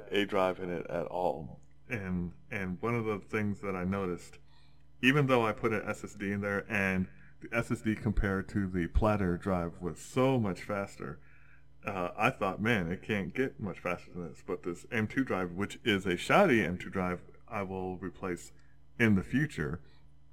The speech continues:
Uh, I hit the button, and by the time I turn on the monitor, I'm already at the login screen.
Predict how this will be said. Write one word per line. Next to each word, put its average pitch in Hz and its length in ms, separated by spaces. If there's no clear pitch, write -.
Uh, 87 460
I 104 120
hit 139 260
the 123 80
button, 107 480
and 98 180
by 95 140
the 92 60
time 120 280
I 107 60
turn 113 320
on 104 220
the 92 80
monitor, 92 560
I'm 90 200
already 90 320
at 85 200
the 82 80
login 87 380
screen. - 300